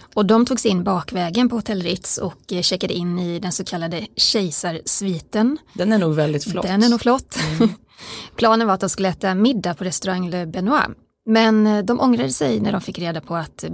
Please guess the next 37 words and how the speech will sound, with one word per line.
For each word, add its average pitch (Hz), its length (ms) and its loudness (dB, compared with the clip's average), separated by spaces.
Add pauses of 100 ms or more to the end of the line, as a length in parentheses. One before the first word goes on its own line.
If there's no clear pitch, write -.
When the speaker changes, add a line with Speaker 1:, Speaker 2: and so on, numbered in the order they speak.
(140)
Speaker 1:
Le 180 220 -8
Benoit, 180 460 -2
de 170 400 -8
har 170 300 -6
enorma 202 380 2
fönster 185 380 -4
ut 156 160 -10
mot - 180 -12
gatan. - 480 -8 (460)
Och 185 140 -2
bara 180 200 4
tanken 185 340 -2
på 180 100 -2
att 165 140 -4
de 175 140 -4
skulle - 380 -6 (120)
sitta - 220 -4
och - 60 -4
äta 185 80 -6
middag 196 220 0
tillsammans - 540 0
med - 260 -6 (420)
hundratals 165 520 -4
paparazzi-fotografer 202 880 0
utanför 165 340 -4
rutan, 151 220 -6
Speaker 2:
Och 165 60 -4
bli 170 80 -2
Speaker 1:
det, 175 100 2
Speaker 2:
fotade 175 340 4
i 160 60 6
varenda 156 340 2
tugga 156 500 0
de 147 180 0
tog, 175 100 -6
Speaker 1:
det 180 160 2
Speaker 2:
liksom. 160 120 -4